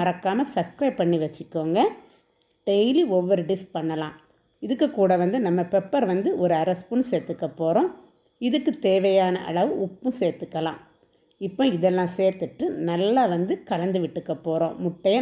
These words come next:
நல்லா கலக்கி எடுத்துக்கோங்க. அப்பந்தான் நமக்கு பிரெட்ல வந்து அப்ளை பண்ணும்போது நல்லா சூப்பரா கிடைக்கும். இப்போ வந்து இது ஒரு பக்கமா இருக்கட்டும். ஒரு பிளேட்ல ஒரு பிரெட் பீஸ் எடுத்துக்கோங்க. அதுல இப்போ நம்ம ஏற்கனவே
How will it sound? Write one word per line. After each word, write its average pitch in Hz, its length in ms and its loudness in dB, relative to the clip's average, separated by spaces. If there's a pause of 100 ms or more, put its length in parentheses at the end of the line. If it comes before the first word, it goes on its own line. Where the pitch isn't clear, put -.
(100)
நல்லா 180 240 0 (100)
கலக்கி 175 360 0
எடுத்துக்கோங்க. 156 520 -4 (280)
அப்பந்தான் 196 420 -2
நமக்கு 175 300 0 (640)
பிரெட்ல 208 460 4
வந்து 202 240 0 (360)
அப்ளை 180 260 -2
பண்ணும்போது 185 440 0
நல்லா 175 180 -2 (220)
சூப்பரா 190 500 0
கிடைக்கும். 160 360 0 (460)
இப்போ 233 240 2
வந்து 254 160 4 (120)
இது 180 200 0
ஒரு 175 180 -2
பக்கமா 208 300 -2 (120)
இருக்கட்டும். 175 480 -2 (420)
ஒரு 294 120 6 (100)
பிளேட்ல 185 420 2 (220)
ஒரு 277 120 2 (120)
பிரெட் 190 240 -2
பீஸ் 180 260 -6
எடுத்துக்கோங்க. 165 560 -4 (1080)
அதுல 247 200 4 (100)
இப்போ 277 140 -6 (100)
நம்ம 190 240 2 (100)
ஏற்கனவே 220 340 0